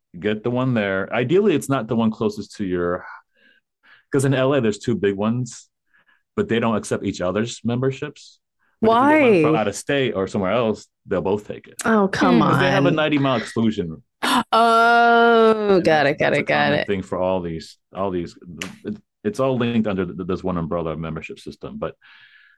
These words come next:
Speaker 1: that's what I do. I go to the things.
Speaker 2: I love
Speaker 1: So
Speaker 2: it.
Speaker 1: Denver has a, I mean, Denver has a great one. Dallas has a great one, and Dallas also has,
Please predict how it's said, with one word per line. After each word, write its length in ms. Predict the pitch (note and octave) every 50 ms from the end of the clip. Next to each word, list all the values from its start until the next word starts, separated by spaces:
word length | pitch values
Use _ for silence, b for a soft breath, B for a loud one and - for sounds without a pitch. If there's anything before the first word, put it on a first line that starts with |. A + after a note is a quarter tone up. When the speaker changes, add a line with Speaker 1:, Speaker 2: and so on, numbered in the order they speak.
| b b b _ _ _
Speaker 1:
that's 200 | - A2 A#2 - D3
what 100 | D3+ C#3+
I 120 | C3+ C3+ A#2
do. 440 | G#2+ G2+ F#2 E2+ E2+ E2 D#2+ E2 D#2
I 100 | D#2+ F2
go 240 | E2 D#2 F#2+ F#2+ F#2+
to 80 | F#2+ F#2
the 120 | F2 E2+
things. 260 | - - E2 D#2+ -
Speaker 2:
I 40 | F#3
love 300 | F3+ F#3 F3+ F3+ F#3 -
Speaker 1:
So 60 | -
Speaker 2:
it. 320 | F3 E3 D#3 D3+ D#3 - -
Speaker 1:
Denver 300 | - E3 C3+ D3 E3 C#3+
has 160 | D3 C#3 B2+
a, 100 | B2 G#2+ -
I 40 | A2
mean, 220 | G#2+ A2 G#2 G2 F2+
Denver 220 | - A#2+ C3+ C3+
has 80 | C3+ A#2
a 20 |
great 160 | A#2 A#2 A2+
one. 300 | G#2+ G#2+ G#2 G2+ G2 F#2 F#2
Dallas 320 | - F#2+ G2+ A#2 A#2+ A2+
has 120 | B2+ G#2
a 60 | A2 F#2+
great 240 | F2 F#2+ F#2 F2+
one, 220 | F2 F2 F2 F2+ F2
and 100 | F2 F2
Dallas 300 | G#2 F#2+ G#2 A2 A2 A2
also 240 | G#2 G2 - G2+ F#2
has, 380 | F#2+ F#2+ F2+ F2 - - -